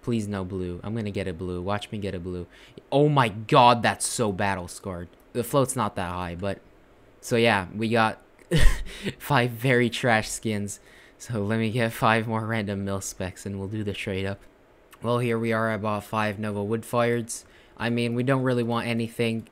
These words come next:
except <laughs> for the Arms Deal two from this Crimson Web.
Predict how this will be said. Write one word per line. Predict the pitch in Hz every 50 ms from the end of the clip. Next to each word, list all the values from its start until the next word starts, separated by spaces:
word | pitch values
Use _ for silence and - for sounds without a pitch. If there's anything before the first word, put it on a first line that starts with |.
| _
except | - 113 - - - - 127 120 117 - -
<laughs> |
for | - - - - 147 131
the | 107 120
Arms | - 113 113 117 117 113 107
Deal | 107 117 113 107
two | - - 123 117 117 117 113 117 - - - - - - - - -
from | - 101 101 101 104 104
this | 101 - - -
Crimson | - 120 117 120 117 113 120 120 120 117
Web. | 117 117 117 113 113